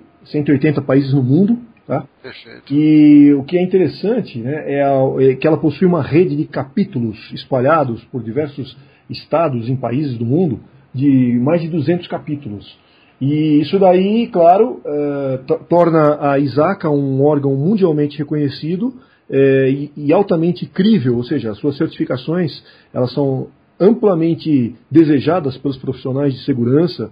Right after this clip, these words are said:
Speaker 1: e pelos profissionais de auditoria, né, porque
Speaker 2: Perfeito.
Speaker 1: quem consegue obter essas certificações, eh, tem um destaque no currículo fora de série.
Speaker 2: Perfeito, legal. É, em, ainda em cima dos capítulos, eu acho interessante a gente comentar que aqui no Brasil nós temos alguns,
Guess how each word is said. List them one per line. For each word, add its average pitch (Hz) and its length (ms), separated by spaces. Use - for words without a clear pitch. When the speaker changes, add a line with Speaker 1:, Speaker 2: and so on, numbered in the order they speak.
Speaker 1:
e 120 80
pelos 135 220
profissionais 135 480
de 123 60
auditoria, 127 520
né, 135 200
porque 143 260
Speaker 2:
Perfeito. 120 680
Speaker 1:
quem 156 300
consegue 165 480
obter 165 400
essas 131 300
certificações, 139 840
eh, 120 220
tem 156 180
um 160 80
destaque 160 540
no 147 100
currículo 147 600
fora 147 200
de 147 100
série. 98 280
Speaker 2:
Perfeito, - 480
legal. 127 380
É, 131 320
em, 185 100
ainda 226 240
em 254 60
cima 190 220
dos - 160
capítulos, 131 640
eu 143 140
acho 151 240
interessante 143 420
a - 20
gente - 200
comentar 127 440
que 165 80
aqui 165 140
no 190 100
Brasil 175 300
nós 202 240
temos 196 260
alguns, 185 520